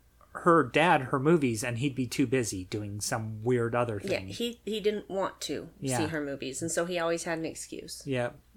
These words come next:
Speaker 1: even though he was just doing something small like adjusting some picture frame on the wall or
Speaker 2: Mm-hmm.
Speaker 1: something, you know, something he could put aside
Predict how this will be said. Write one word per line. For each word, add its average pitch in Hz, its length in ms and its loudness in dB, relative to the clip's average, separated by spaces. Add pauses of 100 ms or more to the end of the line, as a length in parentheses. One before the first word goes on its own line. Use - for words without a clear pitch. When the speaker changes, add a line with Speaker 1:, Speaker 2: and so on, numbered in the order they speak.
(140)
Speaker 1:
even 135 240 -2
though 123 200 0
he 120 120 0
was 117 200 0
just - 340 -6
doing 117 300 -2
something 117 340 -6
small 117 340 0
like 107 300 -4
adjusting 107 720 -2 (540)
some 110 540 -6 (200)
picture 117 320 0
frame 107 320 -4
on 107 140 -6
the 107 80 -6
wall 113 420 -2
or 107 60 -2
Speaker 2:
Mm-hmm. 214 100 -2
Speaker 1:
something, 139 360 0
you 127 80 -8
know, 139 60 -2
something 240 320 4
he 156 100 0
could 147 180 0
put 190 140 6
aside 110 580 2